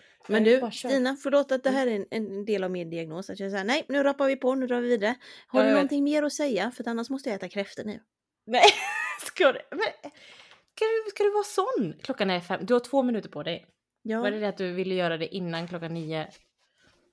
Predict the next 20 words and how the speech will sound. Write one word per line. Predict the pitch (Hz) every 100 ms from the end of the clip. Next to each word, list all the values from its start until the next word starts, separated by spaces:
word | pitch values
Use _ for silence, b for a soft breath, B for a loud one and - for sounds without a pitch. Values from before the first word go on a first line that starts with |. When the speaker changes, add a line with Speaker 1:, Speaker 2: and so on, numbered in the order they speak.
| -
Speaker 1:
Jag | 240 247 226
Speaker 2:
Nu | 254
Speaker 1:
har |
ju | 226 240 220
Speaker 2:
klockan |
Speaker 1:
sagt | 175 156 -
till |
min | 247 214
sambo | 220 180 185
att | 220
klockan | 226 220 233
nio | 247 220 247
kommer | 269 269 240
jag | 190
befinna | 196 190 175
mig | 185
i |
soffan. | 196 - 190 202 _ _ _ b
Speaker 2:
Nå, | 269 330 330 320
Speaker 1:
Och | 294 285 277 277